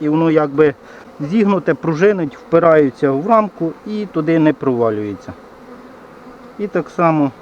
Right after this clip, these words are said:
з цієї сторони, виходить, по діагоналі. Ставлю так само між першою і другою рамкою.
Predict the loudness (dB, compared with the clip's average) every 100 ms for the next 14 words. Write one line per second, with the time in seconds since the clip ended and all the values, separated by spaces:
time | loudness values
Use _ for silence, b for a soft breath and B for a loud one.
0 | -20 -20 -20 -20 -8 -2 0 -2 -6 -4
1 | -2 0 -2 -2 -4 0 2 0 0 -6
2 | -6 -14 -20 -20 -20 -20 -20 -20 -20 -4
3 | -2 0 2 2 2 0 0 -2 -6 -14
4 | -20 -20 -20 -20 -20 -20 -20 -20 -12 -4
5 | -2 -2 -4 -6 -4 -2 -2 -4 -8 -2
6 | -2 -2 -6 -6 -10 -10 -6 -6 -4 -4
7 | 0 0 0 -4 -6 -10